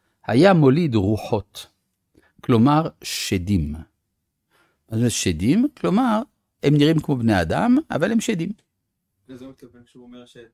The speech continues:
Speaker 2: שדים זה טיפשים? זה, זה בעצם
Speaker 1: כן, כן, זה, זה, זה, זה.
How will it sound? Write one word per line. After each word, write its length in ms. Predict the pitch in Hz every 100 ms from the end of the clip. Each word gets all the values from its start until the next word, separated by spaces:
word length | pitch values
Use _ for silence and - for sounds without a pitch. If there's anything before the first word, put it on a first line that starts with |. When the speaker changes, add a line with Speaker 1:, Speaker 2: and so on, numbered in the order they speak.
| _ _
Speaker 2:
שדים 220 | 127 110
זה 80 | 117
טיפשים? 400 | _ _ _ 151 160 _ _
זה, 80 | 117 117
זה 60 | _
בעצם 200 | 120 -
Speaker 1:
כן, 140 | 262 269
כן, 160 | 262
זה, 100 | 220
זה, 140 | 214 214 -
זה, 60 | 190
זה. 140 | 180